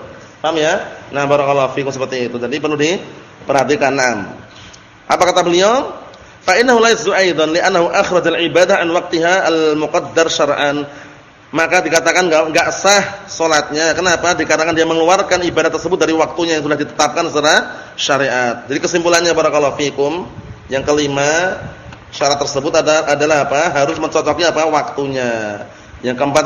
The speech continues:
tadi mencocoki apa? Kaifiyah tata caranya. Karena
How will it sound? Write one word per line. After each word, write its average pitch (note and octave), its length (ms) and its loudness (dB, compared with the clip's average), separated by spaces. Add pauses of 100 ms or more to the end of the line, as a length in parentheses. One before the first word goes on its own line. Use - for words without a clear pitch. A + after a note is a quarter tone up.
tadi D3 160 -2
mencocoki D#3 400 0
apa? D#3 320 2
Kaifiyah D#3+ 400 0
tata C#3 220 -2
caranya. B2+ 420 -2
Karena D#3 480 0